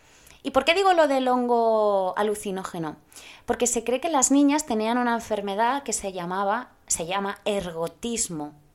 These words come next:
¿Os acordáis cuando os he dicho que os quedarais con el pan de centeno? Pues resulta que el ergotismo es una enfermedad producida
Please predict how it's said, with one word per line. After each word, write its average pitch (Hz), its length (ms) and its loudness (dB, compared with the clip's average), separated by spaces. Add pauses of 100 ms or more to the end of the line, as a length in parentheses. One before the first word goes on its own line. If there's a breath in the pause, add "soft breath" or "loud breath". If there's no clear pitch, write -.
(640 loud breath)
¿Os - 100 -2
acordáis 233 300 2
cuando 294 180 6
os 285 100 2
he 269 80 2
dicho 247 400 -2
que 233 80 -4
os 214 80 0
quedarais 196 560 -2
con 185 160 -8
el 175 120 -8
pan 170 220 0
de 165 100 -4
centeno? 165 560 -6 (680)
Pues 220 100 0
resulta 240 380 -4
que 254 180 -2
el 226 100 -4
ergotismo 226 600 -4
es 233 100 -6
una 247 120 -2
enfermedad 226 580 0
producida 220 640 -4